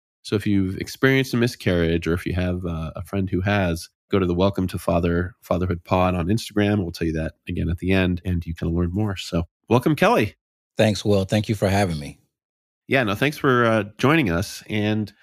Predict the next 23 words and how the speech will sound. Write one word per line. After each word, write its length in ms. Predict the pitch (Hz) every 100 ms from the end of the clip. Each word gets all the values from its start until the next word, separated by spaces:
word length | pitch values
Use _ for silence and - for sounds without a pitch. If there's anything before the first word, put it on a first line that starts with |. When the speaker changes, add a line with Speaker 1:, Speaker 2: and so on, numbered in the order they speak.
| -
Speaker 1:
like 160 | 131 135
I 60 |
said 160 | 127 135
in 60 |
the 100 | 110
intro, 300 | 180 - 104
you 140 | 98 107
know, 100 | 104
you 180 | 110 135
have 140 | 110
a 60 | 101
podcast 520 | 98 90 - 95 -
similar 220 | 98 95
to 40 |
mine 360 | 92 87 87 90
where 100 | 85
we 320 | 85 82 82
address 380 | 87 90 85 - -
a 20 |
lot 260 | 85 92 92
of 60 |
different 220 | 92 90 85
topics, 580 | 80 90 - - -